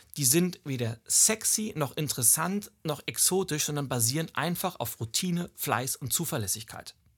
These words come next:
Und erst wenn wir das schaffen, diese Eigenschaften zur Basis von dem zu machen, was wir tagtäglich tun,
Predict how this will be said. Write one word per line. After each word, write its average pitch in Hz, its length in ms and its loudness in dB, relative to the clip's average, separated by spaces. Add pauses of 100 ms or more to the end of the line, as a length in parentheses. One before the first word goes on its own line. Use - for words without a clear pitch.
(720)
Und 156 180 2
erst 202 200 6
wenn 190 140 0
wir 170 80 2
das 160 180 2
schaffen, 202 380 -2 (880)
diese 208 400 2
Eigenschaften 117 760 -2
zur 127 260 -2
Basis 151 680 -2
von 127 200 -2
dem 180 200 0
zu 156 120 0
machen, 147 140 -4
was 143 180 0
wir 123 120 -4
tagtäglich 156 680 -2
tun, 139 320 2